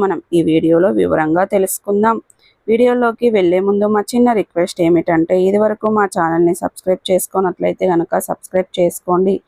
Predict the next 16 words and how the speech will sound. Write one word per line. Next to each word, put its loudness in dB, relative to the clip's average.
అలాగే 0
పక్కనే -2
ఉన్న 2
గంట 0
సింబల్ 0
all 0
uploads-ని -2
క్లిక్ -4
చేయండి. 2
అప్పుడే -2
మేము 2
అప్‌లోడ్ 0
చేసే -2
ప్రతి -4
ఒక్క -10
వీడియో 2